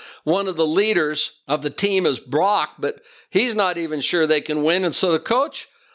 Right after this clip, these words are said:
blindfolds him and has him do a death crawl with somebody on his back across the field. And Brock thinks he can go to the thirty or fifty. That's his best. But the coach puts on a blindfold,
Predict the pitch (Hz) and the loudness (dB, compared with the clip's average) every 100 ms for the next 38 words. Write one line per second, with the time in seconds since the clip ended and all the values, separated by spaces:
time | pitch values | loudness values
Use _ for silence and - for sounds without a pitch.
0 | _ 127 165 185 233 254 214 190 160 170 | _ -4 -2 0 0 -2 0 0 0 -2
1 | 170 196 202 190 180 170 190 - 160 139 | -2 -2 -2 -4 -4 2 2 2 -2 -2
2 | 160 202 - - 170 135 92 - _ _ | -2 -2 -4 -2 2 2 0 -4 _ _
3 | _ - 151 190 202 208 202 175 170 190 | _ -2 0 0 0 2 2 2 2 0
4 | - 147 143 139 185 - _ _ - - | 0 -2 -2 -4 -8 -12 _ _ -20 -20
5 | - - 151 220 190 185 185 - 254 226 | -10 -6 -2 0 0 -2 -6 -2 2 2
6 | 160 151 151 196 220 - 226 - 202 180 | 2 0 0 0 -2 -2 -2 0 -2 -2
7 | 170 180 180 175 147 127 190 180 165 139 | 2 4 4 2 0 0 2 4 4 2
8 | - 220 170 147 160 170 147 131 165 160 | 2 0 0 0 0 -2 -8 -4 0 0
9 | 143 - 139 143 226 240 - 220 208 202 | -2 -6 -8 -2 0 0 -2 0 0 0
10 | 190 156 123 160 175 196 185 147 135 123 | 0 -2 0 0 0 -2 -2 2 4 2
11 | 135 | -2